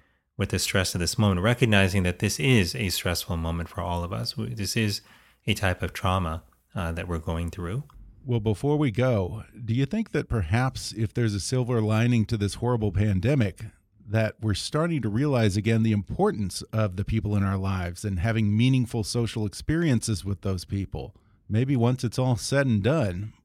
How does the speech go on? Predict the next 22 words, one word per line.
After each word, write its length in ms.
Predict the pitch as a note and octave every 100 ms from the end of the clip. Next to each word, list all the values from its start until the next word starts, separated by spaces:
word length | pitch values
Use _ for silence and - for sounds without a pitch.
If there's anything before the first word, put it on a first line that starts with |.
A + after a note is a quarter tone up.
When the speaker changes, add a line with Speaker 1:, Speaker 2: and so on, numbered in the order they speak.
| _
Speaker 2:
might 280 | A2 A#2 C#3
we 120 | C3
finally 340 | A2 B2+ C3
put 360 | A2+ - C3 C3
down 280 | A#2+ A#2+ C3
our 100 | C3
phones 440 | - C#3 C#3+ D3
and 240 | A2+ F2+ -
maybe 240 | G2 C3 D#3+
even 260 | C#3+ D3
enjoy 440 | B2 G#2 G2 C3 C3
a 60 |
renaissance 720 | G2 G#2 E3+ C#3 G#2+ G2 F#2
of 100 | F#2
social 340 | - G#2 F#2+ F#2+
connection? 640 | G2 G2 F2+ - G2 G#2 - _ _ _ -
Speaker 1:
When 140 | C#3
I 100 | F3
finished 420 | E3 E3 D#3 -
writing 280 | A#2 A2+ G2+
this 180 | F2+ D#2+
book, 400 | - G#2+ -